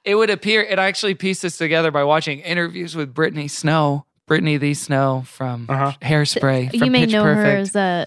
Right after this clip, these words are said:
Speaker 3: Selling Sunset's Tyler, his ex-wife.
Speaker 1: That's right, 'cause they did
Speaker 3: They were
Speaker 1: divorce
Speaker 3: together.
Speaker 1: last year,
Speaker 3: Mm-hmm.
Speaker 1: um, or at least separated. Uh, and,
Speaker 3: Selling
Speaker 1: and
Speaker 3: O C, sorry.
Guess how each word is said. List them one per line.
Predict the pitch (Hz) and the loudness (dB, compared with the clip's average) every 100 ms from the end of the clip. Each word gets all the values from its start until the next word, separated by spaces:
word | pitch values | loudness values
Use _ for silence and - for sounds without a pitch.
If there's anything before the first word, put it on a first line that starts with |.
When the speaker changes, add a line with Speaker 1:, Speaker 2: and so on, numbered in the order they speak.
| - | -6
Speaker 3:
Selling | - 202 190 | -2 0 0
Sunset's | - 190 190 180 165 - - _ _ _ _ - | -2 -2 0 -2 -2 -8 -20 _ _ _ _ -4
Tyler, | 220 196 180 175 180 208 _ _ | -2 0 0 0 0 -4 _ _
his | _ 196 165 | _ -4 -2
ex-wife. | 151 - - - - _ - | -4 -4 -6 -6 -10 _ -10
Speaker 1:
That's | 151 117 | -8 -2
right, | 165 269 349 | 0 0 0
'cause | - 131 | 0 0
they | 135 | 0
did | 127 139 143 139 143 _ _ | 0 0 0 -4 -10 _ _
Speaker 3:
They | 165 | -8
were | |
Speaker 1:
divorce | 160 135 170 185 | -4 2 2 4
Speaker 3:
together. | 202 139 | 2 0
Speaker 1:
last | 131 | 0
year, | 151 131 | -4 -6
Speaker 3:
Mm-hmm. | 180 185 185 - _ - | -6 -6 -8 -12 _ -6
Speaker 1:
um, | 160 151 147 143 | -4 -2 -6 -10
or | 139 | -14
at | 139 | -12
least | 135 - | -8 -2
separated. | 139 - 123 117 113 - | -2 0 -4 -4 -8 -2
Uh, | 151 147 226 | 0 2 0
and, | 180 165 - | -2 -2 0
Speaker 3:
Selling | 214 202 | 0 0
Speaker 1:
and | |
Speaker 3:
O | |
C, | 180 160 156 | -4 -6 -8
sorry. | 175 156 - 175 | -6 -6 -4 -8